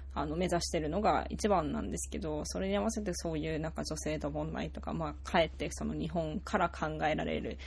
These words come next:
消費者側のこう視点も変えていくみたいな面では結構こう、まあ、私たちとしてもな-、やりがいじゃないですけど、うん、こう、いろんな面でもいい方向に持っていけたらな、みたいな思いはありますよね。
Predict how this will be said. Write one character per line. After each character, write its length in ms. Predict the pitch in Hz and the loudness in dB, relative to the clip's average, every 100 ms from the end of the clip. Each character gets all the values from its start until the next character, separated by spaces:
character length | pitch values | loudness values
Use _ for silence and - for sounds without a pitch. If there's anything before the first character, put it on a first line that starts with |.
| - | -10
消 200 | - 185 | 0 0
費 140 | 165 | 0
者 160 | 190 180 | 0 2
側 240 | 185 214 | 4 4
の 120 | 185 170 | 2 0
こ 380 | - 139 147 175 | 0 0 0 -2
う 40 | |
視 80 | - | -2
点 160 | 156 | -2
も 80 | - - | -4 -2
変 120 | 151 | -2
え 20 | |
て 140 | 151 | -2
い 60 | 165 | -4
く 120 | - | -4
み 100 | 147 | -6
た 120 | - | -4
い 80 | 101 | -4
な 100 | - - - - - | -6 -8 -10 -12 -8
面 180 | 190 170 | -4 -2
で 120 | 143 | 0
は 140 | 127 - | -2 -4
結 220 | - - | -6 -6
構 140 | - 214 | -6 -8
こ 360 | - - - | -6 -6 -4
う、 640 | 71 - - - - - - | -6 -8 -12 -12 -12 -10 -10
ま 60 | |
あ、 140 | - - | -10 -8
私 300 | 160 170 165 | -6 -2 -2
た 80 | 170 | -2
ち 60 | - | -2
と 80 | |
し 80 | 151 | -4
て 80 | 135 | -4
も 120 | 139 | -4
な-、 220 | 147 147 139 | -4 -4 -4
や 180 | 143 | -2
り 120 | 147 151 | 0 2
が 80 | |
い 60 | 160 | 2
じ 80 | 160 | 2
ゃ 40 | |
な 120 | - | -2
い 60 | 85 | -6
で 100 | - | -6
す 120 | - | -6
け 100 | - | -6
ど、 180 | - - - - - - - - | -8 -8 -10 -12 -12 -12 -10 -6
う 40 | |
ん、 260 | 160 143 - - | -6 -6 -8 -10
こ 240 | - - | -10 -10
う、 320 | - - - | -12 -12 -4
い 60 | 165 | -2
ろ 120 | 170 | 0
ん 60 | 170 | 0
な 80 | 175 | 0
面 220 | 180 170 | 0 0
で 80 | - | -2
も 160 | - - | -4 -6
い 160 | - | -6
い 20 | 165 | -4
方 180 | 151 | -4
向 240 | - - - | -4 -4 -2
に 160 | - - - - - | -4 -8 -12 -12 -8
持 60 | |
っ 40 | 165 | -8
て 100 | 151 | -6
い 20 | |
け 80 | 160 | -6
た 100 | 147 | -6
ら 80 | |
な、 180 | 131 180 | -2 -2
み 100 | 160 | -2
た 120 | - - | -6 -8
い 80 | - | -8
な 100 | - - - | -10 -12 -8
思 200 | 147 139 | -6 -6
い 40 | |
は 100 | - | -6
あ 40 | |
り 60 | 147 | -6
ま 120 | 143 | -6
す 120 | - | -8
よ 60 | - | -10
ね。 180 | 67 | -8